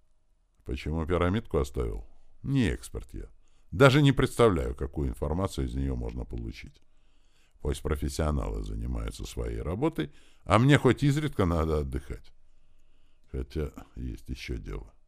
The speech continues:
Надо бы в гильдию о находке написать, предупредить. Нестя не послал записку, ведь я на нее официально обижен. Неофициально тоже, но меньше.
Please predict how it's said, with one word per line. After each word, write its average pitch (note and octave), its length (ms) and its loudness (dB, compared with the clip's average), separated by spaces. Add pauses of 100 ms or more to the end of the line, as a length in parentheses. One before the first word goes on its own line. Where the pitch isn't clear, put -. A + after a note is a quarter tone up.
(580)
Надо D2+ 300 0
бы D2+ 300 -4
в F2+ 140 -2
гильдию C2+ 420 0
о A#1+ 40 -6
находке - 460 -8
написать, - 500 -10
предупредить. G2 800 -2 (4000)
Нестя C3+ 420 2
не F#2+ 120 2
послал A2+ 400 0
записку, - 500 -10
ведь C#2+ 220 -2
я G2+ 140 4
на F2 80 2
нее E2+ 300 2
официально C2+ 600 -2
обижен. D2 500 -6 (960)
Неофициально G2 760 2
тоже, B2+ 300 2
но G2 140 0
меньше. - 440 -6